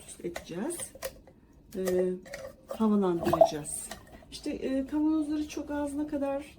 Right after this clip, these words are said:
doldurmamak gerekiyor sirke yapacağımız malzemeyle. Çünkü karıştırmak için bir alana ihtiyacımız var. Evet arkadaşlar, böyle bir mendil olabilir, tülbent olabilir. Ağzını kapatıyoruz. Kesinlikle bir kavanoz kapağıyla ya da kendi kapağıyla kapatmıyoruz.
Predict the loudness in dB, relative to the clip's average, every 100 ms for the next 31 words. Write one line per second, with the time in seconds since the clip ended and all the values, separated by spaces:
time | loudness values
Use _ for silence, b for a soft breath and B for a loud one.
0 | -2 -2 2 2 4 4 2 0 -2 -4
1 | -4 -4 -4 -8 -6 -6 -6 -6 -4 -4
2 | -2 -2 -2 0 0 0 0 -2 -4 B
3 | B B -12 -10 -4 -4 -4 -8 -6 -4
4 | -6 -2 -2 -2 -2 0 2 2 2 0
5 | 0 -2 -6 -10 -10 -12 -6 -4 -4 -6
6 | -12 B B B -4 -4 -2 -6 -2 -2
7 | -2 -2 -2 0 0 2 4 6 6 6
8 | 4 2 0 -2 -4 -4 -2 -2 -2 -2
9 | -4 -2 -4 -4 -6 -6 -6 -4 -4 -6
10 | B B -2 0 0 -2 -2 -4 -4 -6
11 | -2 -4 -4 -6 -6 -2 -2 -4 -2 -2
12 | -2 -10 -4 -2 -2 -2 2 2 2 0
13 | -6 -2 0 0 0 -2 -4 -2 -2 -2
14 | -8 -6 -8 -8 -10 -10 -8 -8 -4 -2
15 | -2 -4